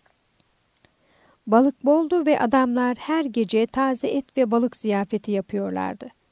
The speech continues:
Fen'in ete karşı iştahını hepsi şaşırtmaktaydı. Taita platoda yetişen ağaçların,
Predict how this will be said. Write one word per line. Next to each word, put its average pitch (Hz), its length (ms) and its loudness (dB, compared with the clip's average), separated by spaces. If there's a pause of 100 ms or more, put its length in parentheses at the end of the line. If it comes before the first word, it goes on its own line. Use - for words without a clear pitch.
(380)
Fen'in 240 500 2
ete 294 240 -2
karşı 277 420 -2
iştahını 226 520 -2
hepsi 269 320 -6
şaşırtmaktaydı. 202 1000 -6 (1700)
Taita 349 400 4
platoda 330 480 0
yetişen 277 520 0
ağaçların, 220 840 -2